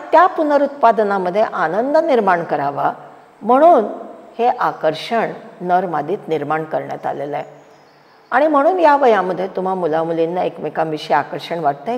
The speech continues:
खूप नैसर्गिक आहे. पण गडबड कुठे होते? गडबड होते आपण ह्या आकर्षणालाच प्रेम समजतो. आणि या गडबडीला खतपाणी कोण लावतं?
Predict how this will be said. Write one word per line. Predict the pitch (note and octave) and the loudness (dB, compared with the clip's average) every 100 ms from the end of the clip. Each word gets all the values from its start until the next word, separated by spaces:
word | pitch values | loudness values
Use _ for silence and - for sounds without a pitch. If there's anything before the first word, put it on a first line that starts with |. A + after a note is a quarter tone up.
| A#3+ | -8
खूप | - C#4+ D#4+ F4+ E4+ G#3+ | -8 0 2 2 0 -2
नैसर्गिक | F3+ D#3 D3 E3+ F#3 F3 - | -4 -4 -6 -8 -4 -6 -8
आहे. | - - - _ _ _ _ _ _ _ _ _ - | -18 -20 -20 _ _ _ _ _ _ _ _ _ 0
पण | D#4 D#4+ | 2 2
गडबड | F#3+ G#3 G#3+ C4 F#4 | 2 4 6 6 4
कुठे | - D4 A3 | 2 -2 0
होते? | F#3+ E3 D#3+ D3 D3+ - - - _ _ _ _ _ _ _ _ _ _ _ A3+ G3 | 0 -2 -6 -6 -8 -14 -20 -20 _ _ _ _ _ _ _ _ _ _ _ -6 2
गडबड | G3 G#3 C#4 | 2 4 0
होते | A3+ - E3+ G#3 - - | 0 -4 -4 -6 -4 -2
आपण | E3+ F3+ | -2 -2
ह्या | F3+ F#3+ | -4 -2
आकर्षणालाच | D3 - D#3 - D#3 D3+ D3 C4+ - - - - - | -2 -2 -6 -4 -6 -2 2 2 0 -16 -20 -20 -8
प्रेम | - D3 - | -4 -4 -4
समजतो. | - E3+ F3 - - - - _ _ _ _ _ _ _ _ _ - | -12 -16 -16 -18 -18 -18 -18 _ _ _ _ _ _ _ _ _ -2
आणि | B3+ D4 | 0 4
या | D4 D4+ E4 | 6 4 4
गडबडीला | C#4+ B3+ A#3 A3 A3 A3+ | 2 4 4 6 4 2
खतपाणी | - B3 A#3+ C#4 A#3 A#3+ | 0 -2 -2 -2 2 2
कोण | B3 - - C4 C4+ D4+ | 0 -6 -8 -2 0 4
लावतं? | F3+ D#3 D#3+ D3+ | 4 2 0 -2